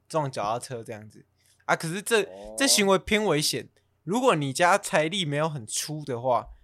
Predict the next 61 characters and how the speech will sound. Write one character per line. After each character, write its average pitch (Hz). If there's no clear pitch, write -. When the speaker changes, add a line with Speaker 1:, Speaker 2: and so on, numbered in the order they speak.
Speaker 1:
千 190
万 196
不 135
要 135
学 117
习。 120
Speaker 2:
哦 98
，O 127
K，O 117
K， 113
相 151
信 160
大 170
家 156
都 147
学 127
到 123
这 113
个 113
物 156
理 107
追 131
人 120
的 110
方 123
法， -
Speaker 1:
你， 147
你 156
学 175
废 196
了 170
吗？ 185
Speaker 2:
也 175
是 170
带， 170
带 240
有 156
一 175
点 139
危 123
险 113
性 117
的 135
嘛。 -
Speaker 1:
对， -
你 135
学 156
废 180
了 160
吗？ 156
Speaker 2:
对 -
不 -
对？ 151
好， 160
现 156
在 160
来 127
第 160
三 135
封 123
信， -